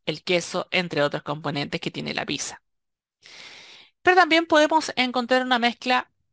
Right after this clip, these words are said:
la cual pueda estar en estado gaseoso, como el aire,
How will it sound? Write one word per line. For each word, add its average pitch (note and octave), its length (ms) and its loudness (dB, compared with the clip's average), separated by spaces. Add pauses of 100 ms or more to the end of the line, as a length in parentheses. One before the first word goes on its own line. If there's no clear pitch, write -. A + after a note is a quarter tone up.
(480)
la G#3 160 0
cual A3 280 2
pueda G#3+ 220 2
estar G#3+ 500 0
en F#3+ 120 -6
estado G3 460 -2
gaseoso, - 580 -4 (540)
como E3 200 -4
el F3+ 80 4
aire, A#3+ 340 2